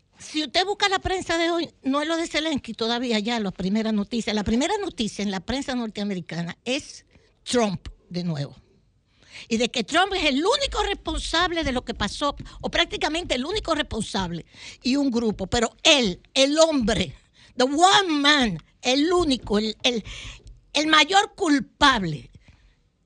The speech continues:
de lo que pasó el seis de enero, cuando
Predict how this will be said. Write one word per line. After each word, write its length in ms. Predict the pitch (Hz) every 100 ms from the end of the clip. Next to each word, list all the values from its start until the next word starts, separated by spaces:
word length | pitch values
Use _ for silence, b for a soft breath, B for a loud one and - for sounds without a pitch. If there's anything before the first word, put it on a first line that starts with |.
| _ _
de 160 | 165 208
lo 100 | 220
que 100 | 208
pasó 300 | 180 175 233
el 80 | 220
seis 640 | - 208 214 214 - - _ - _
de 200 | 170 170
enero, 420 | 170 170 165 139 139 b b b b b b _ B B -
cuando 480 | - 175 160 151